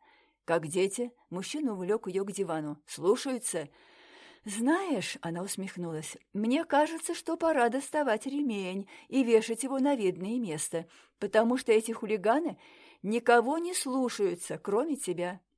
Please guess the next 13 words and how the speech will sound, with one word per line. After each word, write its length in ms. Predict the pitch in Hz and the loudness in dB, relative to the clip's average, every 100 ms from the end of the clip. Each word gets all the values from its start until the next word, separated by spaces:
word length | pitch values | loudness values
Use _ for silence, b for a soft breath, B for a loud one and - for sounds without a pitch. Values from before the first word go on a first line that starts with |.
| _ | _
Назар 340 | 156 170 190 | -4 2 2
рассмеялся 760 | 170 160 - 160 226 294 - 262 B B | 0 -6 -6 -4 -2 -2 -4 -12 B B
и, 120 | 339 | -6
обняв 440 | 370 214 180 190 180 | 0 0 0 -4 -4
жену, 400 | 170 180 277 - _ _ - | -4 -2 -4 -4 _ _ -12
притянул 640 | 196 185 - 170 214 262 | -8 -6 -6 -6 -6 -8
к 80 | - | -10
своей 420 | - 160 151 196 | -8 -6 -4 -6
груди. 520 | 165 151 143 143 147 b b b | -6 -10 -8 -8 -10 b b b
«Я 300 | 151 151 160 | -8 -2 -2
поговорю 580 | - 165 170 165 160 160 | -2 -4 0 0 -2 -4
с 140 | 147 | -6
ними». 360 | 147 143 139 | -4 -2 -4